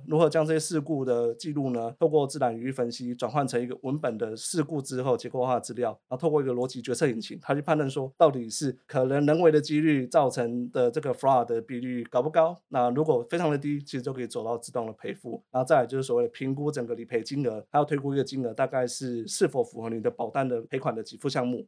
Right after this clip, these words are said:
那最后呢，就会到自动到账。那我们看到非常成功的案例，就是像中国的平安，那它可以在整个事故发生的当下到赔付金到账，它可以在传统保险公司是要将近一个月的时间，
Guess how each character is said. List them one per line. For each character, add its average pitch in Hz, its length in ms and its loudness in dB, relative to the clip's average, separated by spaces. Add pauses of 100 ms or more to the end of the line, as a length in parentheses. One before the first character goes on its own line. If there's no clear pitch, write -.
(120)
那 127 60 4
最 147 100 2
后 139 160 0
呢， 117 140 -4
就 135 100 -6
会 123 80 -4
到 135 160 -2
自 127 140 -10
动 117 180 -6
到 113 160 -4
账。 123 240 -8 (160)
那 143 80 -4
我 139 60 6
们 123 100 0
看 190 100 0
到 180 160 2
非 156 140 2
常 147 140 6
成 135 120 -2
功 131 160 0
的 131 60 4
案 131 100 6
例， 131 160 4
就 131 140 2
是 127 160 -2
像 123 240 2
中 139 160 2
国 131 140 6
的 117 40 2
平 113 240 -6
安， 127 300 0
那 135 140 4
它 180 100 6
可 175 100 -2
以 143 60 2
在 151 160 2
整 127 160 -6
个 113 100 -8
事 170 240 -2
故 147 220 -2
发 127 160 0
生 127 140 -2
的 120 40 -2
当 113 220 -6
下 120 260 0 (300)
到 - 380 4
赔 123 100 -2
付 151 160 0
金 139 340 -6 (120)
到 131 120 4
账， 131 300 -2 (400)
它 151 140 2
可 147 120 0
以 120 80 2
在 127 260 -2
传 139 180 0
统 135 100 0
保 127 140 0
险 123 80 -2
公 123 120 -2
司 127 160 -8
是 135 140 -6
要 127 140 4
将 120 160 -4
近 131 120 -10
一 - 40 -10
个 123 120 -4
月 123 160 -4
的 113 80 -6
时 110 160 -12
间， 117 240 -2